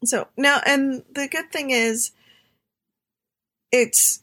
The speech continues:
he doesn't have to live in that constant fear of, "If I'm too angry, I'm gonna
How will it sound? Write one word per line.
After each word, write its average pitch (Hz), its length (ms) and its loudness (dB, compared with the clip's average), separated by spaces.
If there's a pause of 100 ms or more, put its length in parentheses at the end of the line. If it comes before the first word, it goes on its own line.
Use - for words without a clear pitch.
he 247 280 2
doesn't 240 460 2
have 208 440 0
to 202 200 -4
live 175 580 0
in 185 180 -4
that 170 240 -2
constant 170 640 -6
fear 180 440 0
of, 156 480 -2 (600)
"If 202 180 2
I'm 185 140 0
too 247 220 0
angry, 226 720 2
I'm 185 220 0
gonna 175 600 -2